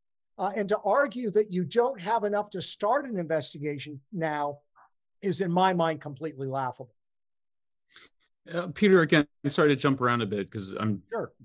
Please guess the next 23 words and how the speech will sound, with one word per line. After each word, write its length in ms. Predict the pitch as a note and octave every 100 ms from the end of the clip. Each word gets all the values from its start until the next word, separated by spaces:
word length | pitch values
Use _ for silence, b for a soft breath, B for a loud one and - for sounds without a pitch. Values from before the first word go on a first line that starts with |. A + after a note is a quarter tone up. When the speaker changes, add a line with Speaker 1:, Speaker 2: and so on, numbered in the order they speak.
| -
Speaker 2:
kind 140 | A2+
of 60 | -
filling 180 | A#2 G#2
in 80 |
some, 200 | - G2+ G2
some 180 | A2+
gaps. 400 | G2+ G#2+ F#2 - -
Um, 300 | A#2 A2+ G2+ - b b b _ _ _
you, 160 | E3+ F#3+
you 120 | G3+
mentioned 400 | A#3 C4+ - F#3+
that 100 | D#3+
you 180 | E3+ C4+
were 120 | A#3+
pretty 340 | - - G3
quickly 920 | D3+ - - B3 B3+ F#3+ D3+ A#2+ G#2 B2+
able 260 | A#2 A#2
to 680 | G2 - B2+ A#2 A2+ A2 G#2+ G#2+
verify 920 | B2 D3 E3+ D3 C#3+ B2+ G#2+ G2+ G2+ G2+ _
that 480 | G2+ G2 G2+ A2 -
the 100 | G#2+
laptop 720 | G#2+ A#2 B2 - A2 G#2 -
w-, 260 | - G#2